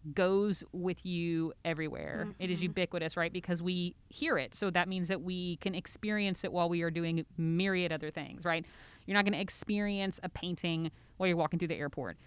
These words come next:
Speaker 1: You're not gonna experience a, a poem or a piece of literature while you are on a run. Or, you know, it, it, music is truly everywhere. It's in our ears everywhere we go. There's good and bad things about that. But I think
Speaker 2: Mm-hmm.
Speaker 1: that, you know, it just becomes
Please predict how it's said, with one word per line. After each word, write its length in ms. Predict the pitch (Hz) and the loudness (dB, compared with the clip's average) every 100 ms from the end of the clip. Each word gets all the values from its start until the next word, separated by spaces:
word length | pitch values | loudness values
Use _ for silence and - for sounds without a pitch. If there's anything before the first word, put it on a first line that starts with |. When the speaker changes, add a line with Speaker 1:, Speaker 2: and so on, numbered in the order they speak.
| - - | -20 -4
Speaker 1:
You're 100 | 196 | 2
not 120 | 190 | 4
gonna 140 | 202 190 | 4 0
experience 840 | 190 - 196 190 190 185 180 - | -2 -2 0 2 2 0 -2 -4
a, 100 | - 185 - - | -4 -6 -6 0
a 160 | 185 | 2
poem 520 | 180 - 330 165 143 - | 2 2 4 2 -2 -2
or 380 | 190 185 175 175 | 0 2 4 4
a 80 | 135 | 4
piece 220 | 196 180 | 2 2
of 80 | 185 | 2
literature 840 | 214 294 240 170 - 151 143 143 | 2 4 6 4 0 -2 0 0
while 320 | 156 165 165 170 | 2 4 6 4
you 260 | 165 180 | 4 2
are 500 | 170 160 160 160 156 - | 4 6 8 6 4 4
on 160 | 185 | 4
a 80 | 175 | 4
run. 540 | 156 170 165 107 147 - | 4 2 2 0 -6 -2
Or, 420 | 175 165 160 156 | 2 4 6 4
you 120 | 147 175 | 2 2
know, 140 | 160 - | 0 -2
it, 120 | 196 - | -6 -2
it, 140 | 208 | 4
music 440 | 190 196 226 233 - | 8 8 8 6 2
is 240 | 180 165 | 0 -2
truly 600 | - - 214 190 180 165 160 - - - | -4 -2 0 0 0 -2 -4 -12 -20 2
everywhere. 440 | 220 247 233 175 165 | 6 8 8 8 6
It's 140 | 170 | 4
in 60 | 190 | 0
our 80 | 185 | 2
ears 200 | 185 180 | 2 2
everywhere 280 | 170 170 | 2 2
we 80 | 160 | 0
go. 400 | 151 208 202 160 - - - - | 2 4 6 4 0 -20 -20 0
There's 140 | 233 208 | 2 4
good 120 | 233 | 4
and 80 | 190 | 4
bad 180 | 160 | 2
things 160 | 196 180 | 2 2
about 240 | 175 151 - | 4 2 2
that. 260 | 147 - | 0 2
But 100 | 185 | 4
I 80 | 180 | 4
think 340 | 175 233 214 | 4 4 4
Speaker 2:
Mm-hmm. 80 | - | 4
Speaker 1:
that, 240 | 196 175 - - | 4 4 2 -2
you 120 | 208 | 2
know, 160 | 180 - | 2 2
it 80 | 208 | 0
just 240 | 180 202 | 0 -2
becomes 760 | - - - 190 180 175 - - | -2 -2 0 2 2 0 -2 -10